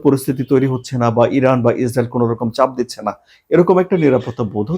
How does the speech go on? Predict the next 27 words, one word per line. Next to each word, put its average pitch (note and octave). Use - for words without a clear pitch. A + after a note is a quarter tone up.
তৈরি A2
হতে -
পারে, -
যেটি E3
এই C#3
যে D#3
যুক্তরাষ্ট্রের G3+
সঙ্গে B2
ইরানের E3
পাঁচ E3
দফা E3+
আলোচনার B2
পর G#2
দেখা B2+
গিয়েছিল B2+
যে B2+
ইরানের E3
হয়তো C3
একটা -
নিরাপত্তা B2
বোধ A2
তৈরি A2
হয়েছিল, G2
যে B2+
কারণে F3
ষষ্ঠ F3+
দফার E3+